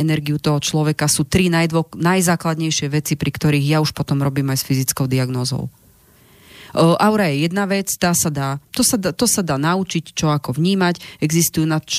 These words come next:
na to, pokiaľ viem, aj nejaké počítačové programy, že vám to odfotí auru a zdiagnostikuje automaticky. Ja tým, že vlastne auru aktuálne, ako človek na tom je, väčšinou vidím, a tým, že ja pracujem s tou metodou, že to moje ja je napojené na,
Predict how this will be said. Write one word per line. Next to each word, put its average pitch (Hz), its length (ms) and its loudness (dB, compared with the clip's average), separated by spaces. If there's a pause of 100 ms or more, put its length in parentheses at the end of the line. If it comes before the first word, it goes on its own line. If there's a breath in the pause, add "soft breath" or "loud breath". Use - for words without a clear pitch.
na 170 240 2
to, 180 80 2
pokiaľ 151 400 -2
viem, 160 320 0
aj 147 80 -2
nejaké 151 320 0
počítačové 156 640 0
programy, 165 640 -2
že 147 160 -2
vám 151 240 2
to - 160 -8
odfotí - 480 -4
auru 147 320 2
a 139 80 2
zdiagnostikuje 147 800 0
automaticky. 160 720 0 (400 loud breath)
Ja 165 160 4
tým, 170 240 0
že 156 240 0
vlastne 156 400 0
auru 165 320 2
aktuálne, 156 800 0 (240 loud breath)
ako 156 240 0
človek 151 320 0
na 151 160 0
tom 151 160 -4
je, 147 160 2
väčšinou 143 480 -2
vidím, 185 400 2 (240 loud breath)
a 135 80 0
tým, 180 240 2
že 160 320 0
ja 160 160 2
pracujem 165 480 0
s - 80 -2
tou 151 160 0
metodou, 151 480 0
že 147 240 -2
to 147 320 -2
moje 165 400 4
ja 156 160 2
je 156 160 2
napojené 147 560 -2
na, 143 240 -2